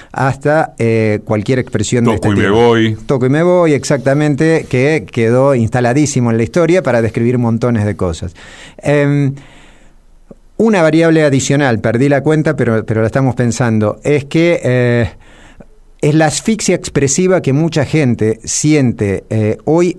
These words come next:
Speaker 1: escribiendo sobre ese show global en los lugares que fueron armados para escribir sobre el show global.
Speaker 2: A ver.
Speaker 1: Dicho de otra manera, los periodistas. A los periodistas, a muchos les gusta escribir.
Speaker 2: Sí.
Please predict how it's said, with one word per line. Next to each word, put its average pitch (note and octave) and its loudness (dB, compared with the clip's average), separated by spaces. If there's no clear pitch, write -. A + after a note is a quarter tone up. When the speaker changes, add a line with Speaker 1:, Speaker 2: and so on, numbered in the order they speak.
Speaker 1:
escribiendo C#3 0
sobre C3 0
ese C#3+ -2
show D#3 0
global D3+ 2
en C#3+ 2
los A#2 2
lugares C3+ 2
que B2 0
fueron C3 0
armados C#3 0
para A#2+ -2
escribir A#2+ 0
sobre A2+ 0
el G#2 -2
show B2+ -2
global. G#2 0
Speaker 2:
A E2+ -6
ver. A#2 -2
Speaker 1:
Dicho D3+ 0
de C#3+ 4
otra B2+ 0
manera, A2 0
los B2+ 2
periodistas. C3 -2
A - -8
los A2 -2
periodistas, D3+ 0
a B2+ 0
muchos D#3+ 0
les A2 0
gusta A#2+ -2
escribir. A#2+ -2
Speaker 2:
Sí. - -10